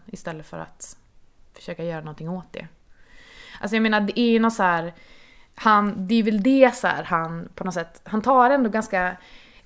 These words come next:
mitt, jag ska inte säga att, eh, jag,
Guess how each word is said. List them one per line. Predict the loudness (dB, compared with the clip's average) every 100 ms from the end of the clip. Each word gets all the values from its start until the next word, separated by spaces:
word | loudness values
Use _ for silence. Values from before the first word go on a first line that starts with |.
| -14 -14 -8
mitt, | 0 0 -2 -16 -6
jag | -6
ska | -4
inte | -6 -4
säga | 0 2 2
att, | 0 -4 -18 -10
eh, | -4 -2 -4 -4 -8 -12 -20 -20 -20 -20 -20 _ -20 -20 _ -20 -6
jag, | 2 4 6 6 4